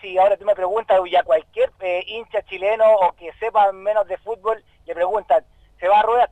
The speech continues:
Todos quieren que se vaya, en el sentido que por el resultado, por la poco que demostró con la personalidad que manejara el grupo, a eso me refiero.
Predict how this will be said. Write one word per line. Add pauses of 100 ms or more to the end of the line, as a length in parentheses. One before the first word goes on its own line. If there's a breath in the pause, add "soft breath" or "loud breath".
Todos
quieren
que
se
vaya,
en
el
sentido
que (100)
por
el
resultado, (300 soft breath)
por
la
poco
que
demostró
con
la
personalidad
que
manejara
el
grupo,
a
eso
me
refiero.